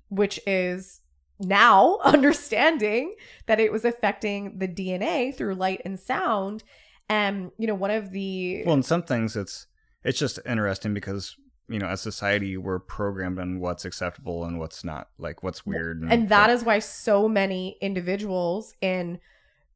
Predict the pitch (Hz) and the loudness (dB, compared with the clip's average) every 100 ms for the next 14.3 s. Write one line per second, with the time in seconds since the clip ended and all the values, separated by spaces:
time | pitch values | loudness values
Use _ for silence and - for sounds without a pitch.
0 | _ _ _ - 208 214 190 196 208 202 | _ _ _ -6 -2 0 0 -2 0 0
1 | 190 190 214 196 180 180 208 196 190 185 | 2 0 -2 -2 -2 -2 -2 0 -2 -2
2 | 190 180 190 - - _ _ _ 185 175 | -4 -4 -6 -10 -20 _ _ _ -10 0
3 | 196 196 202 226 233 226 - 254 233 202 | 4 6 6 2 -2 -6 -4 0 2 4
4 | 233 381 285 - 220 196 - 208 214 220 | 4 4 2 2 0 0 0 0 0 0
5 | 185 208 190 190 185 262 349 214 185 180 | 0 -2 -2 0 2 2 2 0 0 -2
6 | 175 190 190 208 196 202 185 180 180 - | -4 -4 -4 -6 -2 0 0 -2 -6 -12
7 | _ _ _ 196 190 - 190 185 - _ | _ _ _ 0 0 2 4 2 -2 _
8 | _ - 185 190 - 180 160 156 185 208 | _ -10 0 2 2 -2 -2 -2 -2 2
9 | 226 233 277 330 180 165 151 175 160 165 | 2 2 2 2 2 -2 -2 -4 -4 -2
10 | 170 160 160 - 208 196 190 151 143 190 | -2 0 0 0 0 0 0 4 6 6
11 | 202 247 151 135 113 - 277 - 214 180 | 6 6 6 4 4 6 6 4 2 2
12 | 180 185 202 208 226 254 277 294 269 359 | 0 0 0 2 2 2 2 0 2 4
13 | 320 214 175 160 139 120 117 113 107 104 | 4 2 2 4 4 4 2 0 0 -2
14 | - - | -6 -10